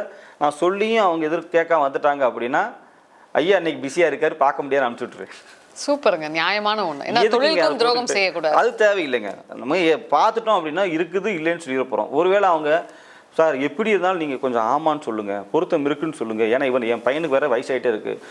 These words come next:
Speaker 1: இருபத்தொன்பது வயசு ஆக போகுது, இது முப்பது வயசு ஆக போகுது, இந்த ரெட்டப்பட்ட வயசுல கல்யா-, அடுத்து முப்பத்தி மூணு வயசுல தான் கல்யாணம் சொல்றாங்க, அதனால இது எப்படியாவது ஓகே பண்ணுங்கன்னு" சொல்லுவாங்க. அப்படியும் சொல்லுவாங்க.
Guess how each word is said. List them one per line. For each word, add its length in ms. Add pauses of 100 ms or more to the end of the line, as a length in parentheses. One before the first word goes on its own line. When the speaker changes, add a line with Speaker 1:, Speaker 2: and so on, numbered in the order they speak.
(120)
Speaker 1:
இருபத்தொன்பது 400
வயசு 140
ஆக 100
போகுது, 220
இது 100
முப்பது 280
வயசு 200
ஆக 100
போகுது, 300 (260)
இந்த 120
ரெட்டப்பட்ட 480
வயசுல 240
கல்யா-, 240
அடுத்து 280
முப்பத்தி 480
மூணு 200
வயசுல 160
தான் 120
கல்யாணம் 320
சொல்றாங்க, 460 (420)
அதனால 260
இது 460
எப்படியாவது 400
ஓகே 220
பண்ணுங்கன்னு" 580
சொல்லுவாங்க. 360
அப்படியும் 320
சொல்லுவாங்க. 400